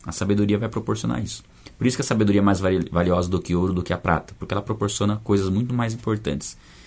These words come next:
Se você é sábio, é sábio para si mesmo. Se é zombador, só você sofrerá as consequências.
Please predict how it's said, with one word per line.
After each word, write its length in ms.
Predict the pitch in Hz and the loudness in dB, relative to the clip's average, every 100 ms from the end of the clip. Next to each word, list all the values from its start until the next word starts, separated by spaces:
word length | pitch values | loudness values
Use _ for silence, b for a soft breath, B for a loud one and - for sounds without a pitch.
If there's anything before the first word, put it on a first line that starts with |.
| B B B B - - - - - - - B B B B | B B B B -20 -20 -20 -20 -20 -20 -18 B B B B
Se 260 | - 131 | 4 4
você 440 | 139 131 - - - | 6 4 4 2 4
é 100 | 92 | 4
sábio, 680 | - - 101 117 90 71 64 - - - - - - - - - - - | 4 4 6 6 6 2 -2 -12 -20 -20 -20 -20 -20 -20 -20 -20 -20 -12
é 120 | - 85 | -4 0
sábio 400 | - 87 98 110 | 4 4 4 2
para 180 | 104 | 0
si 220 | 104 - 110 | 0 2 4
mesmo. 440 | 107 113 147 190 - - B B B B | 4 4 2 -2 -6 -20 B B B B
Se 180 | - 104 | -2 2
é 60 | 92 | 4
zombador, 540 | 107 104 107 110 165 - - - b b b - - - - - - | 6 4 4 4 2 -4 -14 -18 b b b -20 -20 -20 -20 -20 -14
só 280 | - - 120 | -4 2 2
você 320 | 127 - 101 | 2 2 4
sofrerá 480 | - 104 101 87 85 | 2 2 2 2 2
as 120 | - | -2
consequências. 800 | - 87 - 107 - - - - | -2 -4 -4 -4 -4 -4 -8 -12